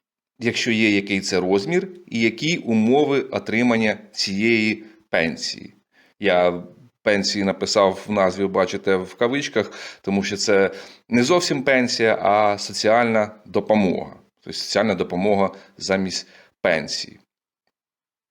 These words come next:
Тому що зараз великий прошарок таких людей, в яких не, не вистачає стажу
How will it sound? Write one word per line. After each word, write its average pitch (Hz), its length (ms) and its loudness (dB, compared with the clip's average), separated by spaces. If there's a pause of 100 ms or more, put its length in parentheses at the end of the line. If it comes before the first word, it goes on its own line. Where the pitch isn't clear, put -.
(240)
Тому 127 200 2
що 107 140 0
зараз 110 460 4
великий 110 360 2
прошарок 101 480 2
таких 117 360 -4
людей, 170 520 2
в 147 40 -6
яких 143 520 -4
не, 131 120 2
не 127 240 2
вистачає 120 560 2
стажу 107 540 0